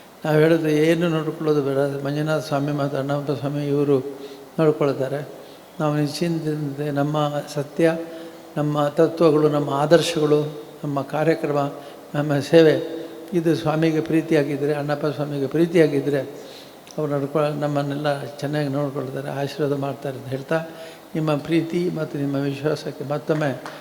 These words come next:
ನಾನು ಮತ್ತು ನಮ್ಮ ಕುಟುಂಬದವರು ಧನ್ಯವಾದ ಹೇಳ್ತಾ, ನಿಮಗೆ ಇನ್ಯಾವ ಮಾತಿನಲ್ಲಿ ನಾನು ಹೆಚ್ಚು ಹೇಳುವುದಿಲ್ಲ. ನಿಮಗೆ ಗೊತ್ತಾಗಿದೆ, ನಮ್ಮ ಮನಸ್ಸಿನ ಭಾವನೆಗಳು ನಿಮಗೆ ಗೊತ್ತಾಗಿದೆ. ಈಗ ಭಾಳ ಚೆನ್ನಾಗಿ ಪುಟಾಣಿ ನಮ್ಮ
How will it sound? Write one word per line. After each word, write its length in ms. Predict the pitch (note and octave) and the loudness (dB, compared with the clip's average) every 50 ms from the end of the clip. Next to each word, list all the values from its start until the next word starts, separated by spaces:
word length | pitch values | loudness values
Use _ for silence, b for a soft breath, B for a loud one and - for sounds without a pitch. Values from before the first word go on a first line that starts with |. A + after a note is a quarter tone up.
| B B - - - | B B -10 -4 -2
ನಾನು 160 | D3 D3+ D3+ | 0 0 0
ಮತ್ತು 200 | D3+ D3 D3 C#3+ | 0 -2 -2 -2
ನಮ್ಮ 180 | C#3 C#3 C3+ C3+ | -2 0 -2 -2
ಕುಟುಂಬದವರು 800 | - C#3+ C3+ C3+ C#3 C#3+ C#3 C#3 C#3 C3 C3 C3 B2+ C3 C3 B2 | -2 -2 -4 -4 -2 -2 -2 0 0 0 -2 -2 -2 -4 -4 -4
ಧನ್ಯವಾದ 240 | C#3+ C#3 C3+ C#3+ C3 | -2 -2 -2 -2 -4
ಹೇಳ್ತಾ, 380 | B2+ A#2 B2 C3 - - C#3+ C#3 C#3+ - - - - - - - - - - - - - - - - - - - - G#3 E3+ D#3 | -4 -4 -6 -6 -6 -6 -6 -6 -8 -8 -12 -14 -14 -14 -14 -14 -14 -14 -14 -14 -14 -14 -14 -14 -14 -14 -14 -10 -8 -4 -2 0
ನಿಮಗೆ 760 | D#3 D3+ D3+ D3+ D3 C#3 D3 D3 D3 C#3+ C#3+ C#3 - - - - - - - - - - - - - - - - - - E3+ | 0 2 2 2 2 2 2 2 0 0 -2 -4 -6 -8 -12 -14 -16 -16 -18 -18 -18 -18 -18 -18 -18 -18 -18 -14 -12 -10 -10
ಇನ್ಯಾವ 460 | E3+ D3+ C3+ C#3+ B2 A2+ D3 C#3+ D3+ | -8 -6 -6 -4 -2 -2 0 0 0
ಮಾತಿನಲ್ಲಿ 540 | C#3 C#3 D3 C#3+ C#3+ D3 C#3+ C#3+ C#3+ C#3+ D3+ | 2 2 0 0 0 -2 -4 -4 -6 -6 -6
ನಾನು 120 | C#3+ C#3 | -4 -4
ಹೆಚ್ಚು 360 | C#3 B2+ C#3+ C#3 C#3 - - | -2 -2 -2 -2 -2 -4 -2
ಹೇಳುವುದಿಲ್ಲ. 540 | C3+ C#3+ C#3 D3 C#3+ C#3+ C3+ B2 B2 B2+ C3+ | 0 2 2 4 4 4 4 2 0 -2 -4
ನಿಮಗೆ 320 | C#3 C#3 C3+ C#3 C#3 C#3 B2+ | -4 -4 -2 -2 -2 0 2
ಗೊತ್ತಾಗಿದೆ, 400 | C3+ C#3 C#3 C#3+ D3+ C#3+ C#3 C3+ | 2 2 2 0 -2 -4 -4 -4
ನಮ್ಮ 320 | C3 C3 C3 C3 C3 C3 | -4 -4 -4 -4 -4 -4
ಮನಸ್ಸಿನ 380 | C#3 C3+ D3+ D#3+ C#3 D#3+ D3+ D3+ | -2 -2 -2 -2 -2 -2 -2 -2
ಭಾವನೆಗಳು 500 | D3 C#3 C3+ C#3 C#3+ D3+ D#3 D3+ C#3+ C#3+ | -2 0 0 2 2 2 2 0 0 0
ನಿಮಗೆ 260 | C#3 C#3 C#3 C3 B2 | 0 0 -2 -2 -2
ಗೊತ್ತಾಗಿದೆ. 540 | B2+ C3 B2+ - C3 B2+ B2 B2 B2 B2+ C3+ | -2 -2 -2 -2 -4 -6 -6 -6 -8 -8 -10
ಈಗ 680 | C3+ - - - - - - - - - - D3+ D3 | -12 -16 -18 -20 -20 -20 -20 -20 -20 -12 -8 -4 -2
ಭಾಳ 180 | C#3 D3 D3 D3 | 0 0 0 0
ಚೆನ್ನಾಗಿ 500 | D3 C3+ D3 C#3+ C#3+ D3 D3 D3 C#3 C#3 | -2 -2 -2 -2 0 0 0 0 -2 -2
ಪುಟಾಣಿ 760 | - - D3+ C3+ C#3+ C#3 C#3 C#3 C3 C3 C3 C3 C3+ C3+ C3+ | -2 -2 0 0 0 0 0 0 -2 -2 -2 -4 -6 -6 -6
ನಮ್ಮ 380 | C3+ C3 C3 B2+ C3 B2+ B2 | -4 -4 -4 -4 -4 -6 -8